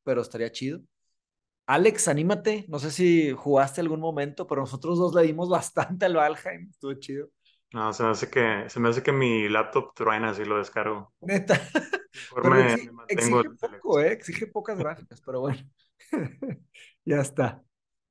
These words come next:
Speaker 1: Bueno, ah, también podríamos platicar de, digo, no sé si tú juegas muchos juegos, Alex, pero nosotros acá sí jugamos y yo creo que hay una conexión interesante ahí de la literatura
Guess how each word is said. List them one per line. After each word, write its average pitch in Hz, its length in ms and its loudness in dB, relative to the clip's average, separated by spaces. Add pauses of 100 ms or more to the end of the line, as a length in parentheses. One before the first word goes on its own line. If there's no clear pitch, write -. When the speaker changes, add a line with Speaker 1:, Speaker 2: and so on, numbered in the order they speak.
Speaker 1:
Bueno, 156 460 2 (160)
ah, 202 240 0
también 180 240 0
podríamos 240 280 2
platicar 180 420 -4
de, 208 400 -4
digo, 180 140 4
no 196 80 -4
sé 247 120 -8
si 285 80 -14
tú 254 120 -10
juegas 262 220 0
muchos 247 240 -10
juegos, 208 380 0
Alex, 233 360 -4
pero 147 360 0
nosotros 139 360 -12
acá 156 240 -8
sí 170 120 -14
jugamos 156 520 -6
y 143 100 -12
yo 139 80 -6
creo 143 140 -14
que 180 80 -12
hay 170 60 -8
una 175 160 -8
conexión 156 360 -12
interesante 143 560 -12
ahí 131 100 -10
de 135 100 -10
la 135 60 -10
literatura 131 720 -14